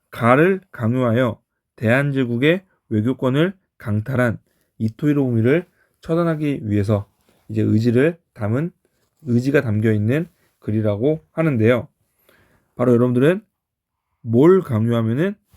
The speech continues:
대한제국의 외교권이 강탈이 될까요? 바로 가는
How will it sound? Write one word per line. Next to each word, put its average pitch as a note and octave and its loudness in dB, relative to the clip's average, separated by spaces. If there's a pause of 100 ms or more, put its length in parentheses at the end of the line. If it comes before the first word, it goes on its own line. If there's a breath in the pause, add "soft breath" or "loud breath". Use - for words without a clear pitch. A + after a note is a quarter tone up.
대한제국의 A#2+ -2
외교권이 G#2+ -4 (180)
강탈이 G2+ -6
될까요? F#2 -4 (460)
바로 B2 2 (220)
가는 A#2 -2